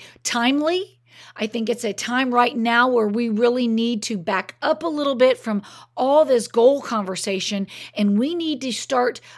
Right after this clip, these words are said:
addressing what is draining our energy and get that in alignment with our values and our priorities. Because I'll tell you this, that academy I told you about, that masterclass series,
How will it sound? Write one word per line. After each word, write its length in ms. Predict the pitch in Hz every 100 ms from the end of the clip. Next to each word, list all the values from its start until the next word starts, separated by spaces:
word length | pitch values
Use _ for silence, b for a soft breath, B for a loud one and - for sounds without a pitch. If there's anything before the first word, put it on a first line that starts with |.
| -
addressing 680 | 196 220 240 233 233 208 196 B -
what 440 | 180 233 254 - b
is 240 | - 240 190
draining 600 | 202 208 214 214 214 208 _
our 180 | 180 -
energy 600 | 208 208 240 240 294 311 B B
and 200 | 202 180
get 280 | 277 302 -
that 260 | 262 285 -
in 160 | 254 226
alignment 920 | 190 196 214 294 392 320 226 220 226
with 240 | 214 220 -
our 200 | 202 190
values 800 | 175 208 262 311 320 339 349 -
and 180 | 220 220 -
our 340 | 208 208 208
priorities. 880 | 208 196 185 208 277 302 320 330 - B B B
Because 400 | 233 214 247 226 -
I'll 140 | 254 302
tell 220 | - 294
you 160 | 262
this, 480 | 220 196 - - - _ _ _ _ _ _ B B
that 140 | 311
academy 520 | 370 - 269 269 285 285
I 80 |
told 280 | 269 262 262
you 120 | 262
about, 300 | 262 269 -
that 240 | 240 226 190
masterclass 540 | 208 220 233 247 233
series, 480 | - 240 233 247